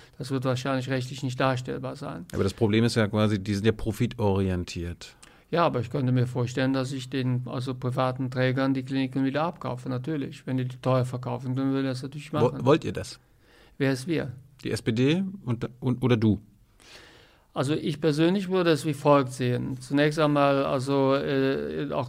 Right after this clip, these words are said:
Speaker 1: da gleich zum Hintergrund, ich bin ja viele Jahre lang im Aufsichtsrat einer privaten Klinikkette gewesen.
Speaker 2: Rhön.
Speaker 1: Der Rhön-Kliniken. Und
Speaker 2: Mhm.
Speaker 1: daher, also muss man sagen, dass ich da, sagen wir mal, grundsätzlich damals, also, äh,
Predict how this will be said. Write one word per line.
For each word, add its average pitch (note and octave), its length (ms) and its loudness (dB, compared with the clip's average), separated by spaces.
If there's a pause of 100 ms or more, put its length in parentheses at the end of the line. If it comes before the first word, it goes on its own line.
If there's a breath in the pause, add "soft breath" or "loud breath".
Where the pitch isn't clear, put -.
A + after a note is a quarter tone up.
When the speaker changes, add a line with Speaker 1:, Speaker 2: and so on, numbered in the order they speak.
Speaker 1:
da C#3 140 2
gleich C3 240 2
zum C3+ 200 -2
Hintergrund, D3 440 2
ich B2+ 140 -4
bin D3+ 120 2
ja C3+ 120 6
viele D#3 400 0
Jahre C3 400 4
lang C3+ 300 2
im C#3 180 0
Aufsichtsrat D3 720 4
einer C3 180 0
privaten C3 500 0
Klinikkette C3 640 -4
gewesen. B2+ 380 -2
Speaker 2:
Rhön. A2+ 320 8 (500 loud breath)
Speaker 1:
Der C3+ 80 2
Rhön-Kliniken. C#3 720 0
Und B2+ 140 2
Speaker 2:
Mhm. A#2+ 40 6
Speaker 1:
daher, C3 340 6
also C3+ 180 -2
muss C#3+ 160 -4
man C3+ 120 -2
sagen, C3 260 0
dass B2+ 100 -2
ich B2+ 80 -6
da, C3 240 0
sagen C3+ 240 0
wir C3+ 80 2
mal, C3+ 80 0
grundsätzlich D3 840 0
damals, C3+ 640 0
also, C3 580 -2
äh, C3 400 -4